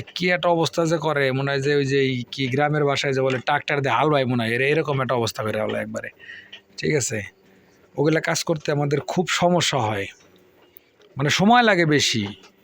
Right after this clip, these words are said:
ঠিক আছে? অনেক সময় লাগে একটা এই কাজ বাইর করতে, এই খুঁজা বাইর করতে একটা রোগ আসলে অনেকটা সময়ের ব্যাপার থাকে, বুঝছেন? তখন খুব প্রবলেম হয়ে যায় আর কি এর কাজগুলা করতে।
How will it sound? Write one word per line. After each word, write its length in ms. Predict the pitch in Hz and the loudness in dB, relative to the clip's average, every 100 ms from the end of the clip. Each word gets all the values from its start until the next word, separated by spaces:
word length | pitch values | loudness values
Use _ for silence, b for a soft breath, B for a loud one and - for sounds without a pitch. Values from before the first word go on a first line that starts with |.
| - - - - | -20 -20 -20 -8
ঠিক 140 | 156 165 | -2 0
আছে? 200 | 135 135 | 0 -2
অনেক 260 | 156 185 | 2 2
সময় 280 | - 170 151 | 2 2 2
লাগে 220 | 120 113 | 0 0
একটা 300 | 123 - 156 151 147 B B B _ - - 127 123 | -2 -2 0 0 -2 B B B _ -16 -4 0 2
এই 120 | 117 110 - | 0 -2 -2
কাজ 260 | 143 139 - - 139 | 0 0 -2 -4 -4
বাইর 280 | 113 120 135 | -2 0 0
করতে, 400 | 127 139 - 143 135 139 143 B B - - - 135 | 0 -4 0 2 2 2 -6 B B -20 -20 -20 -10
এই 240 | 117 113 107 98 | -4 -4 -4 -8
খুঁজা 300 | - 139 143 | -4 -2 2
বাইর 160 | 143 135 | 2 0
করতে 240 | 135 131 131 | -2 -2 -4
একটা 200 | 110 131 | -4 -2
রোগ 240 | 131 135 127 | 2 0 0
আসলে 300 | 123 139 135 | -4 0 0
অনেকটা 400 | 135 139 139 151 | 0 -2 -4 -4
সময়ের 400 | - 147 151 151 | -4 -2 0 0
ব্যাপার 280 | 139 120 117 | 0 -2 -6
থাকে, 280 | - 113 113 107 - | -8 -10 -12 -18 -10
বুঝছেন? 300 | 131 - 123 104 B B B B B _ | -8 -6 -6 -8 B B B B B _
তখন 260 | - - 135 131 | -6 -2 -2 -2
খুব 200 | - 151 | -4 -2
প্রবলেম 320 | 165 165 202 156 | 0 4 4 4
হয়ে 180 | 131 120 | 2 0
যায় 100 | 113 | -2
আর 40 | |
কি 100 | 101 110 | -2 -6
এর 80 | |
কাজগুলা 400 | - 123 120 117 | -4 -4 -2 -2
করতে। 340 | 110 107 - | -2 -6 -8